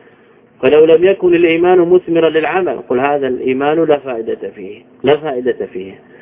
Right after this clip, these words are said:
لا بد من أن يكون مستلزما للعمل. ولذلك بإجماع السلف أن العمل ركن فيه في الإيمان، لا خ-، لا خلاف بين السلف في ذلك. لماذا؟ لأن العمل القلبي وتصديق القلب إذا لم يثمر عمل الجوارح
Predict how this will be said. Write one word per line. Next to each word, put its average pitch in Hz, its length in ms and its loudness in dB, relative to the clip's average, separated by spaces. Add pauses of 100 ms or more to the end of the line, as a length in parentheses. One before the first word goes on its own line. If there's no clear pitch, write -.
(240)
لا 123 100 2
بد 156 220 2
من 156 280 2
أن 151 120 0
يكون 156 380 2
مستلزما 147 600 0
للعمل. 113 500 -6 (600)
ولذلك 127 460 2
بإجماع 131 480 -2
السلف 156 420 -2
أن 127 120 -4
العمل 139 420 -4 (600)
ركن 135 460 -2
فيه 131 280 0
في 131 120 -8
الإيمان، 98 500 -6
لا 135 100 -4
خ-، - 100 -8
لا 135 260 -2
خلاف 135 380 -4
بين 123 260 -2
السلف 139 340 -2
في 120 100 -2
ذلك. 98 260 -10 (520)
لماذا؟ 135 400 0
لأن 143 400 -6 (360)
العمل 175 380 -2
القلبي 143 640 -2
وتصديق 120 540 -2
القلب 143 380 0
إذا 131 220 2
لم 143 240 -2
يثمر 160 300 2
عمل 147 240 0
الجوارح 135 800 0